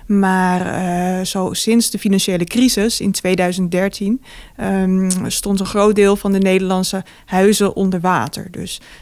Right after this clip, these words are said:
de schuld was hoger dan de waarde van het huis. En dat maakt het heel, eh, lastig bijvoorbeeld om te verhuizen. Het geeft heel veel onzekerheid. Ehm, dus dat is een,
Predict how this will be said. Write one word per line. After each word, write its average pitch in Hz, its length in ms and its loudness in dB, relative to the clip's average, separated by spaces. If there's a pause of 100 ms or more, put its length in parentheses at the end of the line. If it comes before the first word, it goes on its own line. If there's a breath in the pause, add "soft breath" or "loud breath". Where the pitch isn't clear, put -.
de 180 100 -10
schuld 247 360 0
was 180 140 -6
hoger 196 400 0
dan 190 160 0
de 185 60 -2
waarde 175 280 -2
van - 140 -10
het - 100 -10
huis. 180 420 -8 (340 loud breath)
En 196 160 -2
dat 190 200 0
maakt 196 260 0
het 190 120 -10
heel, 214 440 2
eh, 180 260 -8 (300 soft breath)
lastig - 500 -2
bijvoorbeeld 175 380 -6
om 170 120 -6
te 185 100 -8
verhuizen. 220 800 -2 (180 soft breath)
Het - 100 -12
geeft 196 240 -2
heel 208 200 4
veel 202 180 -2
onzekerheid. 202 960 -2 (380 soft breath)
Ehm, 196 460 -2
dus 202 160 -4
dat 233 160 2
is 240 140 -2
een, 214 300 4